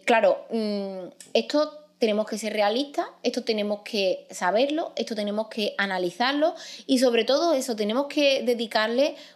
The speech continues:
como ese análisis personal si te dedicas al maquillaje o si estás como en esta industria, ¿no? Está claro que la venta de maquillaje, de servicios de maquillaje para eventos,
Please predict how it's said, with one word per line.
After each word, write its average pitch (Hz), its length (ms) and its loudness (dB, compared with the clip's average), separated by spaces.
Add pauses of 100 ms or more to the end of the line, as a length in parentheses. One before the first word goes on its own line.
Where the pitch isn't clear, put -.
como 220 460 0
ese 220 280 0
análisis 240 600 0
personal 190 680 0 (300)
si 226 180 -2
te 208 80 4
dedicas 180 380 4
al 208 100 2
maquillaje 190 640 -2 (160)
o 214 140 2
si 220 100 0
estás 190 280 0
como 190 260 -2
en 185 60 -2
esta 185 200 -4
industria, 185 640 -4
¿no? 208 260 -6 (120)
Está 247 400 0
claro 262 400 4
que 208 500 2
la 196 140 2
venta 208 240 2
de 202 100 0
maquillaje, 196 840 0
de 196 220 -6
servicios 226 460 -2
de 254 80 0
maquillaje 214 420 -2
para 202 220 0
eventos, 185 640 -2